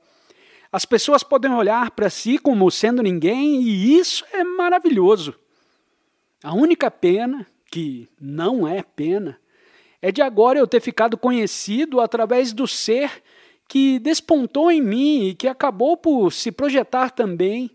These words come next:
em especialidade. Havia tanta beleza em ser totalmente comum e ninguém duvidava que eu era vulgar. As pessoas diziam, "Deve vê-lo, é tão vulgar." Apenas ser,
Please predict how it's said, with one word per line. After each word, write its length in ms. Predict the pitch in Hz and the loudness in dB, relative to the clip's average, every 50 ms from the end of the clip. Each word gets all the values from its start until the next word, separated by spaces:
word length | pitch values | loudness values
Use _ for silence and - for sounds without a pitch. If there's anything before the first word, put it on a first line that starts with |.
| _ _ _ _ _ _ _ _ | _ _ _ _ _ _ _ _
em 80 | 262 | -4
especialidade. 1000 | 269 262 - - 294 262 - 302 294 285 302 208 156 147 147 135 135 135 - - _ _ _ _ _ _ _ _ _ _ _ _ _ _ | -2 -2 -2 -4 -6 -4 -2 -2 -2 -2 -2 -6 -6 -8 -8 -10 -12 -14 -18 -20 _ _ _ _ _ _ _ _ _ _ _ _ _ _
Havia 320 | _ 185 170 156 208 226 208 | _ -10 -6 0 0 0 0
tanta 320 | - - 233 254 - 277 | 0 -2 -2 0 0 0
beleza 640 | 226 214 254 196 156 165 202 233 240 226 175 151 156 | -2 0 -2 0 0 0 2 2 0 0 0 -2 -2
em 100 | 156 151 | -4 -4
ser 340 | - - - 190 165 - | -4 -2 -2 -2 -2 -2
totalmente 560 | - - 214 - - 196 170 185 202 214 - - | -2 -2 -2 0 0 -2 0 -2 -2 -4 -6 -6
comum 460 | - 165 143 147 147 156 202 220 175 - _ _ _ _ _ _ _ _ | -6 -6 -4 -2 -4 -4 -4 -4 -6 -10 _ _ _ _ _ _ _ _
e 60 | - 240 | 0 2
ninguém 320 | 277 285 269 302 339 370 | 4 4 6 4 4 4
duvidava 600 | 370 349 311 320 233 170 190 196 226 254 269 233 | 4 2 2 0 0 0 0 0 0 0 0 -2
que 460 | - - 226 240 240 240 240 226 - _ _ | -2 -2 -2 -2 -2 -2 -4 -6 -10 _ _
eu 320 | - 226 247 320 359 349 - _ _ _ _ | 2 2 2 2 0 -4 -6 _ _ _ _
era 220 | 233 247 240 214 | -6 -2 -2 0
vulgar. 560 | 160 156 147 131 123 139 143 143 135 - - _ _ _ _ _ _ _ _ _ _ _ _ _ _ _ _ _ - | 0 -2 -2 -2 -6 -10 -10 -10 -12 -12 -16 _ _ _ _ _ _ _ _ _ _ _ _ _ _ _ _ _ -10
As 180 | - - - | -8 -8 -6
pessoas 380 | - - 220 - - 262 240 226 | -4 -4 -4 -2 0 0 0 0
diziam, 580 | 202 233 196 151 127 135 165 170 170 160 147 - _ _ _ _ _ _ _ _ - | 0 -4 -4 -4 -6 -6 -4 -2 -2 -2 -2 -6 _ _ _ _ _ _ _ _ -6
"Deve 340 | 151 220 277 277 349 359 349 | -2 -2 2 4 4 4 4
vê-lo, 500 | 254 190 208 196 226 294 311 277 202 170 | 2 2 2 2 2 2 2 0 2 0
é 120 | 170 147 | 0 -2
tão 260 | - - 311 330 349 | -2 -2 -2 -2 -2
vulgar." 560 | 339 330 214 170 143 156 170 202 285 294 - - _ _ _ _ _ _ _ _ _ _ _ _ _ _ _ _ _ _ _ _ _ _ _ _ _ _ _ - - _ _ _ | -2 -4 -6 -4 -4 -4 -4 -4 -6 -8 -12 -16 _ _ _ _ _ _ _ _ _ _ _ _ _ _ _ _ _ _ _ _ _ _ _ _ _ _ _ -20 -20 _ _ _
Apenas 460 | 165 - _ 190 208 226 240 220 - | -14 -6 _ -2 -2 0 -2 -2 -4
ser, 480 | - - - - 180 196 233 226 214 | -4 -6 0 2 4 4 4 4 0